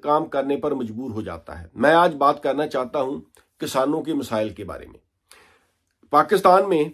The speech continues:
کسانوں کے ویسے تو بہت زیادہ مسائل ہیں، لیکن ان میں دو تین بڑے ایشو ہیں۔ ایک تو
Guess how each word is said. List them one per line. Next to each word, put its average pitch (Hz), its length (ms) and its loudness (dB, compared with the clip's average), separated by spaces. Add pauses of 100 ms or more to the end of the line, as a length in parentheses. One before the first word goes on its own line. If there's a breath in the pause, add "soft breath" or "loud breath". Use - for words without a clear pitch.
(460)
کسانوں 139 360 0
کے 185 100 4
ویسے 151 280 4
تو 170 100 -4
بہت 175 260 2
زیادہ 147 220 4
مسائل 127 380 0
ہیں، 123 140 -4 (640)
لیکن 143 280 0
ان 175 140 0
میں 190 200 4 (160)
دو 156 280 6
تین 196 180 -2
بڑے 160 180 6
ایشو 175 440 -4
ہیں۔ 127 180 0 (280)
ایک 165 240 0
تو 180 280 -2